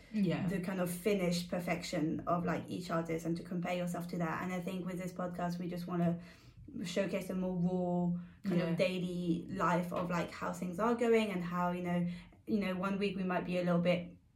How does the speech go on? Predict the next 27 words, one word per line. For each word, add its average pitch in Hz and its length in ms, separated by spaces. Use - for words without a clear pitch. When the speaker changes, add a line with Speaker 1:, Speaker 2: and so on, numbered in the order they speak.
Speaker 2:
you 202 80
know, 185 320
Speaker 1:
Yeah. 202 500
Speaker 2:
more, 175 220
<laughs> - 0
it'll 214 260
be, 226 140
it 202 580
would 214 60
Speaker 1:
Be 220 60
Speaker 2:
have 208 100
Speaker 1:
less 214 140
Speaker 2:
been 214 80
less 233 140
good, 233 120
Speaker 1:
efficient, 240 340
Speaker 2:
and 202 160
the 202 60
other 220 180
Speaker 1:
less, 214 80
Speaker 2:
weeks 214 160
will 202 100
Speaker 1:
yeah. 170 140
Speaker 2:
be 208 80
really 202 120
good. 208 220
So 185 260